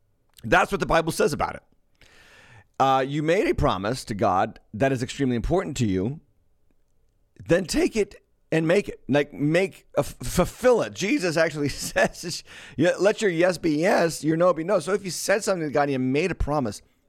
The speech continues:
just follow through. And then can I just counsel you, don't make any more <laughs> promises. That's always been my take. I just take Jesus for what he says here, because when he was talking,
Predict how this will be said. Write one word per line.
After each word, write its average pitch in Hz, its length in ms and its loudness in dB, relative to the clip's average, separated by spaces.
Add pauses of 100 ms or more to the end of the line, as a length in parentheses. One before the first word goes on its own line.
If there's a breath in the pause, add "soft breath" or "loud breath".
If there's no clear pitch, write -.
(320)
just - 220 -4 (260)
follow 147 460 0
through. 135 340 0
And 147 120 -2
then 147 180 -2 (280)
can 135 140 -2
I 139 60 0
just 143 320 -6
counsel 165 400 -2
you, 98 160 -2 (520 soft breath)
don't 214 240 4
make 285 180 -2
any 214 100 0
more 214 140 2
<laughs> - 120 -2
promises. - 1000 -2 (420 loud breath)
That's 208 300 2
always 214 480 2
been 170 280 0
my 147 220 2
take. 117 480 -4 (140)
I 160 160 4
just 175 240 -2 (200)
take 160 260 2
Jesus 143 320 0
for 131 120 -2
what 123 160 0
he 127 60 -2
says 113 300 -2
here, 117 260 0 (540 soft breath)
because 120 280 -2
when 113 120 -2
he 143 160 -2
was 180 100 0
talking, 135 400 0